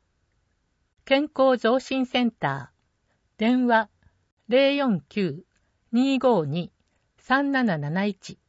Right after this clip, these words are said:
ファックス、零四九二五五三三二一。開所時間、月曜から金曜、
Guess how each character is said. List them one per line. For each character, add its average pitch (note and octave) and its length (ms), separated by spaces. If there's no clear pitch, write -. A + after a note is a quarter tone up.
フ C#4 60
ァ C#4+ 40
ッ - 20
ク - 120
ス、 - 300
零 C4 280
四 C4 260
九 F#3 460
二 C4 280
五 A#3 300
五 F3 240
三 C4+ 320
三 A#3 360
二 G3+ 260
一。 F#3+ 320
開 C#4 220
所 C#4 180
時 B3+ 140
間、 D3+ 320
月 F#3+ 320
曜 C#4 220
か E3+ 120
ら C#3 140
金 G#3 360
曜、 D#3+ 280